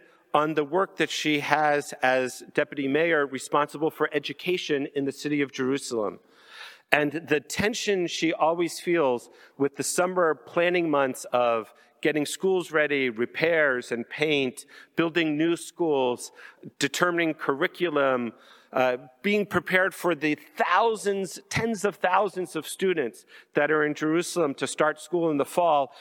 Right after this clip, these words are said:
and then coming to Tisha B'Av and reading these words, "Eicha yoshva badad,"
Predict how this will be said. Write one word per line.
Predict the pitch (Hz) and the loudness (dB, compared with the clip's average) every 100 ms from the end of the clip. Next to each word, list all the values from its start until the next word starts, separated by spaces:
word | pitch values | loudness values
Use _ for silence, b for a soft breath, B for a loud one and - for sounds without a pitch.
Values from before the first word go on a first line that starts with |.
| B | B
and | B 147 | B 2
then | 160 | 0
coming | - 190 202 208 | 0 0 0 -2
to | 190 | -6
Tisha | - 175 - 165 | -6 -4 0 0
B'Av | 170 170 185 196 175 190 | 2 0 2 2 0 -2
and | 156 151 | -2 0
reading | 185 196 185 | 0 0 0
these | 180 170 | -2 -2
words, | 190 226 226 - - | 0 2 2 -2 -4
"Eicha | 165 - 190 202 202 | -4 0 2 2 0
yoshva | 156 - 190 185 | -2 0 -2 0
badad," | 170 160 196 208 139 107 | -2 0 2 2 0 -4